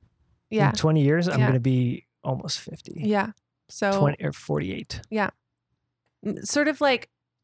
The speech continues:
Speaker 1: you're really, you're in the height of your career at that point.
Speaker 2: Height, yeah.
Speaker 1: What does that look like?
Speaker 2: <sighs> I'm not sure how things are gonna change, you know, like, I'm, and I, I would say two years ago that, like,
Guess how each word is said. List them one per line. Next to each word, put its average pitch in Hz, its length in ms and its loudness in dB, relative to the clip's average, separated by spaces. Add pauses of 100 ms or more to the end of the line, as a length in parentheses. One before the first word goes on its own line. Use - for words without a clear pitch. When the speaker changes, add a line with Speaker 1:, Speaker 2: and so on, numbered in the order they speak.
(300)
Speaker 1:
you're 240 180 2
really, 269 720 0
you're 226 260 2
in 233 140 2
the 233 60 0
height 208 200 2
of 196 100 -2
your 180 140 2
career - 400 -6 (100)
at 196 140 -6
that - 180 -6
point. - 260 -10 (280)
Speaker 2:
Height, 135 320 -2
yeah. 139 540 0
Speaker 1:
What 214 120 -2
does 214 120 -2
that 208 180 0
look 190 180 -4
like? - 400 -10 (280)
Speaker 2:
<sighs> - 600 -6
I'm 180 480 4
not 147 240 4
sure 151 200 2
how 131 160 4
things 139 240 4
are 135 60 4
gonna 123 360 2 (140)
change, 127 640 2
you 147 120 4
know, 147 200 4
like, 156 180 4
I'm, 160 200 4 (160)
and 160 340 4 (1400)
I, 180 160 2 (100)
I 190 60 6
would 208 160 2
say 220 180 4
two 202 180 0
years 165 300 6
ago 165 560 4
that, 151 260 0
like, - 640 0